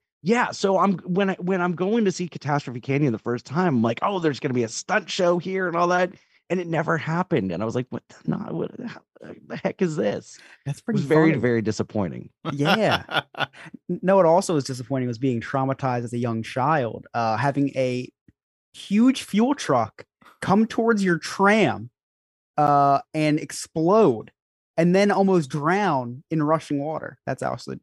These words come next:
Speaker 2: very
Speaker 1: It was
Speaker 2: disappointing.
Speaker 1: terrifying. It was terrifying. To this day, I still can't go in the water. <laughs>
Speaker 2: You know what? Every time, uh, every time there is an earthquake, we get tremors in New Jersey every once in a while.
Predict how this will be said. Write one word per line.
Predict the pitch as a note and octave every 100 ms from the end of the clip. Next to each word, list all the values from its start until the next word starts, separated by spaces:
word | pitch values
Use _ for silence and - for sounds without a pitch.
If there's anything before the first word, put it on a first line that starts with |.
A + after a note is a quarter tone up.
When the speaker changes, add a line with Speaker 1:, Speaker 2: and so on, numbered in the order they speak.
| _
Speaker 2:
very | - B2+
Speaker 1:
It | -
was | -
Speaker 2:
disappointing. | - - -
Speaker 1:
terrifying. | B2+ G#2 - D#2+ C#2+ -
It | A#2+
was | A#2
terrifying. | - A2 G#2+ G2
To | F#2+
this | D3 -
day, | C#3+
I | A#2
still | - A#2
can't | G#2+ G#2+
go | A2 G2
in |
the | F#2
water. | F#2+ F2+ E2+ - _ -
<laughs> | - - _ _ _ _ D#3+
Speaker 2:
You | E3+ F#3
know | G3
what? | -
Every | E3+ E3+ F#3+
time, | - F#3+ F#3+ F#3+ F#3+
uh, | D#3 D3+
every | D#3+ D#3
time | E3 F3 E3 D#3+
there | D3+ D3
is | - C#3 C3+
an | C#3+ C3+
earthquake, | D3 D3+ - E3+ E3+
we |
get | E3+ E3+
tremors | - C#3 B2+
in | B2+
New | A#2+
Jersey | B2 B2 C3
every | D3+ D3+
once | C#3+ C#3
in | C#3
a |
while. | B2 A#2 A2+ A#2+